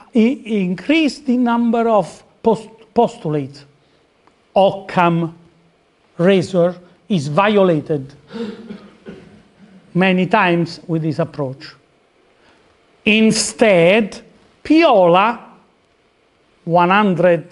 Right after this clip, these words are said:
years before Ehringen, writes clearly that this identification can be done only if you identify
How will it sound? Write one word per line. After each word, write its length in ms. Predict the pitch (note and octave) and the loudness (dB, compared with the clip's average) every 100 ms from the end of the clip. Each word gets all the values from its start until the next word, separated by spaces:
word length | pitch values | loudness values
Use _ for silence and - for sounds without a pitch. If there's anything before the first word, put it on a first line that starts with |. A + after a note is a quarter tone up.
| - - | -20 -10
years 360 | E3 G3 G3+ | -2 0 -2
before 560 | D#3+ D3+ - G3+ E3 D3 - - - | -4 -8 -4 0 0 0 -8 -18 -4
Ehringen, 580 | D#3+ C#3+ D3 G3+ C4 - - _ _ - | -4 -2 -2 -2 -2 -6 -18 _ _ -2
writes 480 | F#3+ C#4+ C4 - | 0 2 -2 -6
clearly 500 | - B3+ A3 D3+ D#3+ | -4 -2 0 0 -2
that 240 | E3+ E3+ D#3+ | -2 -2 0
this 200 | B3 A#3+ | 0 0
identification 880 | A3 A#3 A#3 A3+ B3+ A#3+ F3+ G3 F3 | 0 0 0 -2 0 -2 -2 -6 -4
can 260 | A#3 G#3+ | -4 -2
be 120 | G#3 | -2
done 320 | A3+ G3+ F3+ - | 0 -2 -2 -2
only 640 | C4 D#4 D#4 D4+ D4+ D4 - - | 0 0 0 0 0 -2 -10 -6
if 320 | A3+ G#3+ - _ _ _ G3+ | -4 -4 -8 _ _ _ 0
you 180 | A#3 A3+ | 0 0
identify 880 | G#3+ G#3 A#3 A3+ G#3+ - B3 B3 | -4 -2 -2 -2 -4 -2 -2 -2